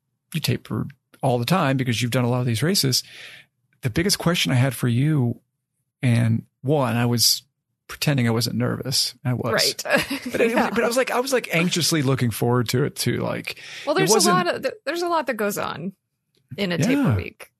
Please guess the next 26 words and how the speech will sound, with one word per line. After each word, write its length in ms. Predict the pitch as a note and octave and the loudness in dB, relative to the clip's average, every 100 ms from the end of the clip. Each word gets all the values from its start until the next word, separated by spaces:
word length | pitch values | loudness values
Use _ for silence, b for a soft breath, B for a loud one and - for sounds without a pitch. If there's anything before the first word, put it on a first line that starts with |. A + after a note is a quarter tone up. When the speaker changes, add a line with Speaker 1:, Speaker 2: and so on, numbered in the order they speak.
| _ | _
Speaker 2:
There's 400 | - F#3 G#3 G#3+ | -10 -6 -4 -4
a, 60 | G3+ | -4
it's 160 | G3 G3+ | -6 -4
all 200 | G#3 G#3 | -4 -2
over 180 | F#3+ D#3+ | -4 -6
the 80 | D#3 | -12
place. 520 | - - F#3+ - - | -12 -10 -10 -10 -16
So 400 | - - G#3 G#3 G#3 _ B B B | -18 -14 -12 -14 -16 _ B B B
Speaker 1:
The 60 | C3+ | 0
biggest 260 | D#3+ A3+ - | 2 2 2
thing 120 | F#3 | 2
you 120 | D#3 | 2
said 180 | C3 C3 | 2 2
to 60 | |
me 120 | B2 A#2+ | 2 2
that 120 | A#2 | 2
I 80 | A2+ | 0
took 320 | C3 C3 - | 0 0 0
was 400 | B2 A#2+ - - | -2 0 0 -2
you 100 | C3+ | -2
said, 180 | - A#2 | -2 0
"Just 220 | F3+ - | 0 0
replace 800 | F3+ - - F3+ A#3 A#3 - - | -2 -4 -2 0 2 2 2 0
your 160 | C#3 C#3 | 0 0
feelings 560 | - D#3+ D#3+ D#3+ C#3 - | 2 0 2 2 0 0
of 500 | D3 B2+ B2 A2 | 2 2 2 -2